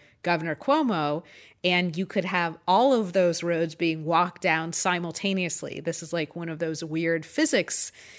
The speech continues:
questions. Now, road number one is impeachment, which maybe we'll talk about for a minute.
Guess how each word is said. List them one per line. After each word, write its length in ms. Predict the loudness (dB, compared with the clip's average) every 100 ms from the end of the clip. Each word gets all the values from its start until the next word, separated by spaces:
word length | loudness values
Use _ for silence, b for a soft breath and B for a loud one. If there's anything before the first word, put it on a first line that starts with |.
| B
questions. 680 | -2 0 0 -6 -10 -10 -8
Now, 200 | -4 -4
road 340 | 0 2 2 2
number 240 | -2 -2
one 320 | -2 -4 -2
is 240 | -4 -4 -6
impeachment, 720 | -8 -4 -4 -4 -6 -8 -10
which 240 | -10 -8 -6
maybe 180 | -8 -6
we'll 160 | -8
talk 320 | -8 -8 -8
about 240 | -6 -6 -8
for 160 | -10
a 100 | -10
minute. 440 | -10 -10 -10 -10